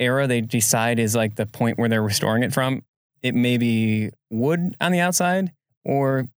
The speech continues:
they might restore some of that metal cladding that was on the outside. Um, that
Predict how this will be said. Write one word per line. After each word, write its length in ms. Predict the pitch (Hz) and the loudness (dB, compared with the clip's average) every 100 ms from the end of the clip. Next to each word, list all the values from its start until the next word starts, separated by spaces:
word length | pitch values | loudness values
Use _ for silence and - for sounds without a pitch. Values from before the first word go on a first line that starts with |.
| 135 - _ - | -20 -20 _ -4
they 80 | 143 | 0
might 200 | 131 123 | 0 0
restore 280 | 117 135 120 | 0 0 0
some 180 | 123 120 | 0 2
of 60 | |
that 80 | 107 | 2
metal 320 | 113 113 110 | 2 2 0
cladding 540 | 110 104 110 131 151 - - | 0 0 2 0 -2 -6 -2
that 80 | 143 | 0
was 140 | 147 | 0
on 80 | 147 | 0
the 80 | 147 | 0
outside. 440 | 143 147 147 160 _ _ _ - | 0 0 -2 -4 _ _ _ -4
Um, 520 | 117 113 107 104 113 - _ _ - - | 0 2 2 0 -4 -10 _ _ -10 -2
that 320 | 120 123 | 0 0